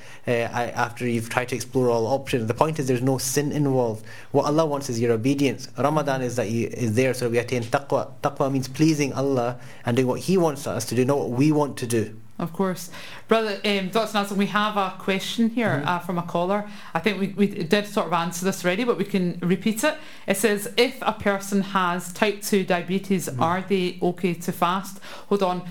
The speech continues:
Speaker 2: "Also, if the person has type two diabetes, does the reduced water intake from the fast affect the kidneys?"
Speaker 1: Okay, so there's two separate things. Let's break it down. Let's break it down into the diabetes and into the water intake. Uh, let's deal with the water intake first. So if a person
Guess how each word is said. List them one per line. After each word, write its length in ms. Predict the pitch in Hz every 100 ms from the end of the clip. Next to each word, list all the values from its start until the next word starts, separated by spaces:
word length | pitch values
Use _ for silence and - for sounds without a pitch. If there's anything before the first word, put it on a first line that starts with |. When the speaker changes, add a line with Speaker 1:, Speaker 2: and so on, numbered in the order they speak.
| - -
Speaker 2:
"Also, 340 | 220 240 - 240
if 80 |
the 80 | 220
person 380 | - 196 190 196
has 100 | 175
type 240 | - 240 -
two 120 | 233
diabetes, 460 | 185 165 185 190
does 340 | 165 196 214 214
the 100 | 226
reduced 480 | 202 202 185 - -
water 380 | 147 190 190 240
intake 480 | 214 208 240 196 -
from 200 | 196 180
the 80 |
fast 360 | 165 170 170 -
affect 360 | - - 180 -
the 80 |
kidneys?" 560 | - 180 180 202 202 - - -
Speaker 1:
Okay, 280 | 113 117 107
so 340 | 160 143 135
there's 220 | 139 147
two 180 | - 175
separate 340 | 175 139 131
things. 120 | 131 127
Let's 120 | 131
break 200 | 139 131
it 100 | 107
down. 120 | 113
Let's 120 | 123
break 200 | - 131
it 60 | 131
down 140 | 120 120
into 260 | 113 120
the 280 | 104 110 110
diabetes 480 | 120 123 135 135 143
and 140 | 117
into 200 | 113 113
the 100 | 113
water 260 | 110 110 123
intake. 320 | 110 113 113 - - - - - -
Uh, 280 | - 120 117 -
let's 200 | 160 160
deal 80 | 151
with 80 |
the 60 | 123
water 200 | 127 131
intake 240 | 123 123
first. 280 | - 131 -
So 220 | 131 117 -
if 160 | 156
a 60 | 190
person 580 | - 151 143 151 131